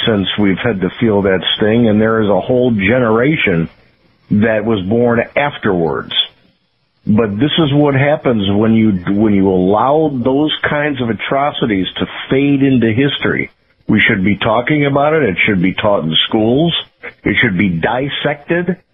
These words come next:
and we should be reintroducing that kind of aggression. Every time we see something like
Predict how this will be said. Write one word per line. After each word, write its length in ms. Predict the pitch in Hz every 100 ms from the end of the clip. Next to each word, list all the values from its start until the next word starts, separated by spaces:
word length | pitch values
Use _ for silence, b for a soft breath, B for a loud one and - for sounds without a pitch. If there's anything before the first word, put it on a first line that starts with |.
| -
and 120 | 110 110
we 120 | 113
should 120 | 110
be 100 | 110
reintroducing 1120 | 104 123 147 147 156 143 120 143 175 147 104
that 200 | 110 117
kind 260 | - 156 143
of 100 | 110
aggression. 760 | 92 85 117 160 - 78 62 - _ _ _ _
Every 320 | - 143 190 160
time 340 | 175 175 160
we 160 | 139 120 -
see 140 | 180 -
something 280 | 139 127 120
like 180 | 107